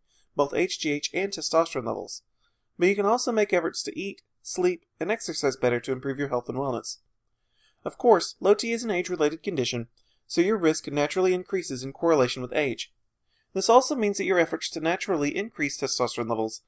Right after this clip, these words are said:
will become less effective over time. Our clinic is proud to serve testosterone replacement therapy among our quality H R T treatment options. If you feel that the time has come to turn to bioidentical hormones to relieve your hormone imbalance,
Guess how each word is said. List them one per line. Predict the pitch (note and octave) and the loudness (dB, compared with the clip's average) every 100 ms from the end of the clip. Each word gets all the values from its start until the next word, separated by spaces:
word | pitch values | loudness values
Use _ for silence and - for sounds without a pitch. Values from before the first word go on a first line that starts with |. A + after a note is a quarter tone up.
| _ _ _ | _ _ _
will | F#3+ | 6
become | G#3+ - G#3+ | 6 4 0
less | F3 F#3+ | 0 -2
effective | - B2+ B2+ | 0 0 -2
over | - A#2+ A#2 | -4 -4 -4
time. | C3 A2+ - _ _ _ _ _ _ _ _ | -4 -6 -8 _ _ _ _ _ _ _ _
Our | - A#3+ | 4 4
clinic | C4+ B3 A#3+ | 2 -2 -4
is | |
proud | - F#3 F#3+ | 0 6 6
to | G#3 | 6
serve | - E3 E3 | 0 0 -2
testosterone | E3 - D3+ - G3+ | -4 2 2 4 -2
replacement | G3+ F3+ F3 F#3 | 0 -2 -2 -4
therapy | - C#3+ - A#2+ - _ _ - | -2 -2 -2 -6 -10 _ _ -2
among | F#3 A3 A#3+ | 2 2 0
our | A#3 | -2
quality | - G3 G3+ G#3 | 2 2 4 4
H | E3 E3 | 2 0
R | D#3+ | -2
T | D#3 | -4
treatment | - C#3+ B2+ | -6 -6 -4
options. | A2+ - F#2 - - _ _ _ _ _ - | -6 -6 -10 -12 -16 _ _ _ _ _ -4
If | - | 0
you | C#4+ | 0
feel | D4 E4+ | 0 0
that | D4+ | -2
the | - | -6
time | - F#3 G#3+ | -2 -2 0
has | G#3 | -4
come | - E3 E3 | -2 -2 -2
to | |
turn | - D#3 F3 | -6 -4 -2
to | G3 | 2
bioidentical | D3+ D3 C#3+ C#3 - C3+ | 4 4 2 -2 -4 -4
hormones | - G3+ D3 C3 | 0 2 2 -2
to | - | -4
relieve | D3+ C#3 C3+ D3 | -6 -4 -4 -4
your | D3 | -2
hormone | C#3 B2+ | 0 0
imbalance, | A#2+ E3+ F3 A#2 - | 0 2 0 -2 -10